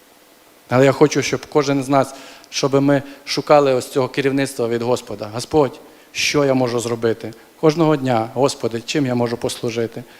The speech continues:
Господь, як я можу для Твого царства послужити? Як я можу послужити до людей?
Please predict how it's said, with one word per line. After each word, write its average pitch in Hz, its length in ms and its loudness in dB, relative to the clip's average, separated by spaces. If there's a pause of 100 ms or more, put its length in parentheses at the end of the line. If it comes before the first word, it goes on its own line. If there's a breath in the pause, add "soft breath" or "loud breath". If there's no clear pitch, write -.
(160 loud breath)
Господь, 123 380 0
як 151 200 4
я 151 60 2
можу 127 300 0
для 120 160 -6
Твого 120 240 0
царства 117 380 -2
послужити? 120 540 -4
Як 151 180 2
я 139 60 2
можу 123 220 -4
послужити 123 520 -6
до 120 120 -6
людей? 117 300 -4